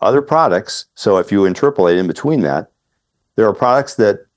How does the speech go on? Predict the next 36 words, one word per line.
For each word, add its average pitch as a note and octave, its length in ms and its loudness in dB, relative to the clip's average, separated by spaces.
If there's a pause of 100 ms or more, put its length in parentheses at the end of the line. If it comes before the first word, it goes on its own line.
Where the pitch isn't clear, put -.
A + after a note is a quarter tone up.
(160)
there's F#2+ 180 0
a G2 60 0
space C#3 440 0
in D3 60 -2
the C#3 80 0
market A2+ 480 0
for F#2 340 0
a F2 120 -2
new A2 200 0
product F2 540 -2
that F2+ 240 -2
is F2 340 -4
not G#2+ 300 -2
identical F#2+ 600 0
to F#2+ 180 -4
another G2+ 260 0
product C#2 380 -4
that's - 160 -6
got F2 160 0
a D2 60 -2
certain G#2 300 -2
number G2 200 -2
of E2+ 100 -6
features F#2 460 -4
that F2 160 0
are D#2+ 260 0 (680)
guaranteed C#3 500 2
to A#2+ 40 0
fit C3+ 360 0
based G2+ 280 0
on F#2 160 -2
somebody G#2 280 -4
buying F#2+ 420 0
more A#2+ 300 4
of G2 140 -4
the, F2 200 -2